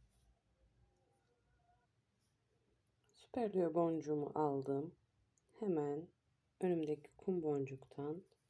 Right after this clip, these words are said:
geçiş yapıyorum. Ve boncuğumu yerine oturtuyorum.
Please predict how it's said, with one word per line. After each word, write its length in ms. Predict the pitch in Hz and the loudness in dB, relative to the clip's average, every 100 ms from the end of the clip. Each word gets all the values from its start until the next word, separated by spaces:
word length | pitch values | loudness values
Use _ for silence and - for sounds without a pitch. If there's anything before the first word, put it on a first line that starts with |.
| _ _ - | _ _ -12
geçiş 380 | 175 156 - - | -10 -10 -8 -6
yapıyorum. 460 | - - - - - _ _ _ _ _ _ _ _ _ _ _ _ _ _ _ _ _ _ _ _ _ _ _ _ _ _ _ _ _ _ - _ - | -6 -8 -12 -12 -16 _ _ _ _ _ _ _ _ _ _ _ _ _ _ _ _ _ _ _ _ _ _ _ _ _ _ _ _ _ _ -20 _ -2
Ve 160 | 202 | 0
boncuğumu 460 | 180 180 156 151 151 | 2 2 2 0 0
yerine 340 | 160 170 156 | 0 0 0
oturtuyorum. 720 | 160 156 - - 143 147 147 | -2 -8 -12 -10 -6 -4 -6